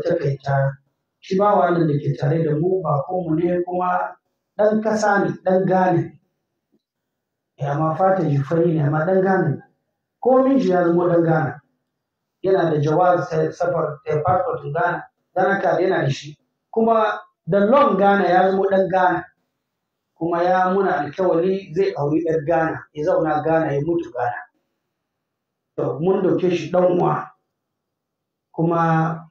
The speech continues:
mai kira ne zuwa ga addini. To, kuma yana da uzuri, yana son ya wuce.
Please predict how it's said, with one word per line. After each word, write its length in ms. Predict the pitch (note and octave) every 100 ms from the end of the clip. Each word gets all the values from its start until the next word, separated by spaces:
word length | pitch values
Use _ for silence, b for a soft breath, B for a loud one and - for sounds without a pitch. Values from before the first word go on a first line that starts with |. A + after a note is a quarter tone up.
| E3+
mai 200 | E3 D#3+
kira 320 | B3 - E3+
ne 120 | F3
zuwa 380 | E3+ F3+ C#3+ C3+
ga 200 | A2 - - _ _ -
addini. 480 | C3+ B2 D3+ D3 A2+ - _ _ _ _ _ _
To, 100 | F#3 F#3
kuma 220 | A#3 A#3
yana 280 | D#4 C#4+ G3
da 60 | F#3
uzuri, 480 | B3 B3 F#3+ G3
yana 260 | G#3+ A3+ -
son 200 | F#3 D#3+
ya 80 | C#3
wuce. 260 | D3+ E3